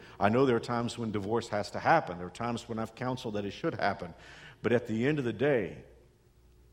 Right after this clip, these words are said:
we need to back up as couples and say, "What is it that God has intended?" Let me read one more text to you in Malachi chapter two.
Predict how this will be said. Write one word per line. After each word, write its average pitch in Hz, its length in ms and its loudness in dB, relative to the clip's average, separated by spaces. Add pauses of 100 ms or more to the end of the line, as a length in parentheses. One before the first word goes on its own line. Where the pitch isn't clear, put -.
(380)
we 110 140 -4
need 127 100 0
to 104 80 -4
back 117 320 2
up 127 220 -2
as - 160 -8
couples 101 480 -6
and 92 80 -12
say, 98 180 -6
"What 113 340 -2
is 135 180 0
it 101 100 -10
that 92 160 -8
God 107 240 0
has 98 200 -8
intended?" 85 540 -8 (1120)
Let 147 120 6
me 113 60 4
read 107 180 2
one 110 120 2
more 104 140 2
text - 340 -4
to 117 60 -2
you 101 100 0
in 95 100 0
Malachi 107 460 2
chapter 110 300 -4
two. 101 360 -4